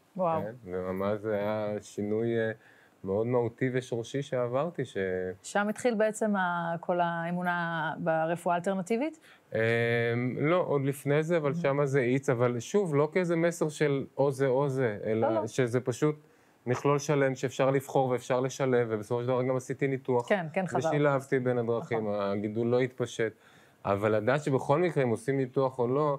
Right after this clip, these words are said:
Speaker 2: חייבים ללכת לשורש, לא לטפל רק בסימפטום, וזה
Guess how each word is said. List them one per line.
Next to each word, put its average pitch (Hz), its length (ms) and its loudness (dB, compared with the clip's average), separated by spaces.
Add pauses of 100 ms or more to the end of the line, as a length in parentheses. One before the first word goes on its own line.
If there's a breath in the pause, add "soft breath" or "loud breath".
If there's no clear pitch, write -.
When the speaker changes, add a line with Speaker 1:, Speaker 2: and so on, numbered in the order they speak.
(280 loud breath)
Speaker 2:
חייבים 107 400 0
ללכת 123 300 -4
לשורש, 123 680 -4
לא 104 140 -2
לטפל 110 280 -6
רק 110 160 0
בסימפטום, 113 800 -4
וזה 98 280 -4